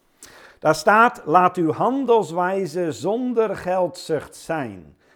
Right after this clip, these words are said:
Wees tevreden met wat u hebt. Want hij heeft zelf gezegd: 'Ik zal u beslist niet loslaten en ik zal u beslist niet verlaten.'"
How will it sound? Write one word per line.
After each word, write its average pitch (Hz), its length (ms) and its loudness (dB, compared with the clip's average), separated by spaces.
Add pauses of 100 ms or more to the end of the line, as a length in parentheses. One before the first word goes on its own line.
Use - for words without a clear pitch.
(100)
Wees 170 400 -2
tevreden 196 880 -2
met 185 240 -6
wat 160 260 -4
u 151 200 -6
hebt. - 580 -10 (300)
Want 220 500 0
hij 196 260 -6
heeft 180 420 -6
zelf 180 340 -4
gezegd: 147 760 -6 (280)
'Ik 151 220 -10
zal 143 340 -8
u 127 140 -8
beslist 120 1200 -10 (220)
niet 214 640 -4 (300)
loslaten 175 1120 -4 (460)
en 190 220 -6
ik 185 160 -6
zal 165 380 -2
u 156 320 -4
beslist 156 840 -8 (220)
niet 139 460 -8 (200)
verlaten.'" 113 1200 -8